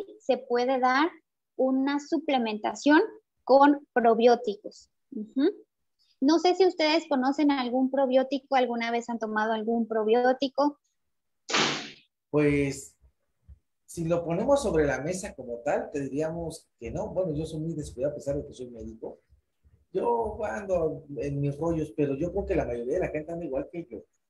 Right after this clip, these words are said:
Speaker 2: Podremos saber un poquito de todo, pero, mm, mm.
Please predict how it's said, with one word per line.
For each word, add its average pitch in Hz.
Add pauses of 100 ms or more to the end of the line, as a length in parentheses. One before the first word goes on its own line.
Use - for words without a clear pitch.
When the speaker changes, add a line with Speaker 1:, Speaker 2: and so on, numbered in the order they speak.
(580)
Speaker 2:
Podremos 151
saber 170
un 196
poquito 160
de 127
todo, 214
pero, 117 (960)
mm, 208
mm. -